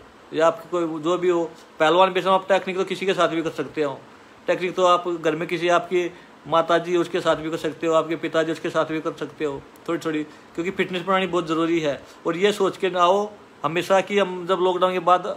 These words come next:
अखाड़े में जाएंगे तो और तगड़े होके जाएंगे, ताकत बढ़ाओ आप, क्योंकि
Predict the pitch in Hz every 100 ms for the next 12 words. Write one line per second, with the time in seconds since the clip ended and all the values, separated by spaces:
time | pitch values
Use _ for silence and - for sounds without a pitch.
0 | - 151 165 165 175 175 165 175 175 180
1 | 180 - - 180 180 180 170 175 160 143
2 | 139 135 127 120 - - - - - -
3 | - - 170 170 180 175 175 156 143 139
4 | - - - - 170 190 196